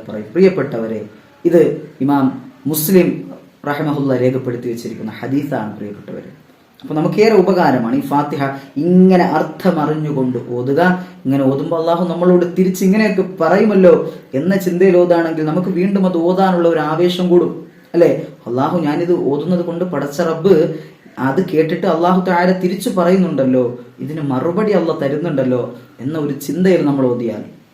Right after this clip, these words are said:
പ്രിയപ്പെട്ടവരെ, ഏറെ ഗുണമാണ്, ഏറെ ഗുണമാണ്. അള്ളാഹു ഭാഗ്യം നൽകി അനുഗ്രഹിക്കുമാറാകട്ടെ. ഇനി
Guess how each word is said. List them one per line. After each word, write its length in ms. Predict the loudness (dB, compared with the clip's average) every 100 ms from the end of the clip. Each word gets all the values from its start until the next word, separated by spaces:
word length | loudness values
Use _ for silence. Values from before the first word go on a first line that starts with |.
| _ _
പ്രിയപ്പെട്ടവരെ, 880 | -4 -2 -2 -6 -2 2 2 0 -4 -16 -8
ഏറെ 520 | -4 0 4 6 6
ഗുണമാണ്, 640 | 4 0 -2 -4 -6 -8 -8 -2
ഏറെ 340 | 2 2 2
ഗുണമാണ്. 380 | -2 -4 -6 -6
അള്ളാഹു 380 | -6 -6 -8 -10 -16 -16 -8
ഭാഗ്യം 440 | 0 0 2 0
നൽകി 200 | -2 -2
അനുഗ്രഹിക്കുമാറാകട്ടെ. 1160 | -6 -6 -10 -8 -8 -6 -4 -2 0 0 -2 -4 -14 -20 _ -2
ഇനി 280 | 2 2